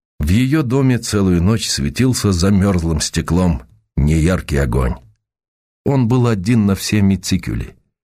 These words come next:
где с восьми часов вечера во всех черных избах гасили свет.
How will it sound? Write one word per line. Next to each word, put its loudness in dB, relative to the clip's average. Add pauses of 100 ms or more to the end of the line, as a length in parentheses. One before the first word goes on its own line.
(220)
где 2
с -4
восьми 2
часов -2
вечера 0 (260)
во 0
всех -2
черных -2
избах -2
гасили -2
свет. -4